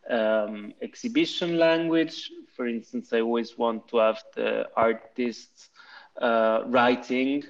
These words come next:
uh, the captions, and, uh, so having really putting at the, at the center of the, of the,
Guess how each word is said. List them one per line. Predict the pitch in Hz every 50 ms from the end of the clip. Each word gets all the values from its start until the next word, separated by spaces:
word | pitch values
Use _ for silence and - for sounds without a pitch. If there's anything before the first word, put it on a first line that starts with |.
| - - - -
uh, | 120 113
the | 110 113
captions, | 110 - - 131 - - - - - 143 151 175 180 170 - - - - _ - - _ _ _ _ -
and, | - 117 113 113 113 113 113 117
uh, | 113 113
so | 107 - - 131
having | 123 123 117 120 120 120 120 127 127 - -
really | 139 131 131 131 127 131 131 - - - -
putting | 135 131 127 - 135 127 123
at | 123 113
the, | 117 120 120 113 - -
at | 117 113
the | 117
center | - - - 139 131 135 131 - 139 131
of | 123 120 123 -
the, | - 120 117
of | - - 120 117 110 - -
the, | - 113 110 110 107 107